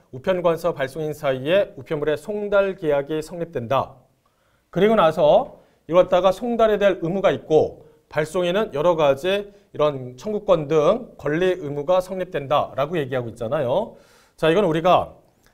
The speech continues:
우편 상식 관련했을 때 제일 강 보시면 국내 우편에 있어서 우편 송달 계약의 권리, 의무 이런 내용이 있었었습니다.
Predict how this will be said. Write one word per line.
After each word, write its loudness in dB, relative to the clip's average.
우편 2
상식 -2
관련했을 0
때 -4
제일 -4
강 2
보시면 0
국내 0
우편에 0
있어서 2
우편 0
송달 2
계약의 2
권리, -2
의무 -2
이런 0
내용이 0
있었었습니다. -8